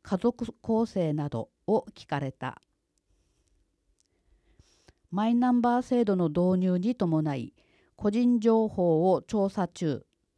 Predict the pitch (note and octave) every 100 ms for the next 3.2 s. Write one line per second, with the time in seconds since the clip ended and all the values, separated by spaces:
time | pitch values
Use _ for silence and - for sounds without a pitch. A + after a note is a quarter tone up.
0 | _ C#4 A#3 D#3 _ _ D#3 B2 _ _
1 | _ _ _ F3 F#3+ - G#3 G3 G3 F3+
2 | - E3 E3 G#3+ - A#3 G3 - F3 E3
3 | D3+ C#3+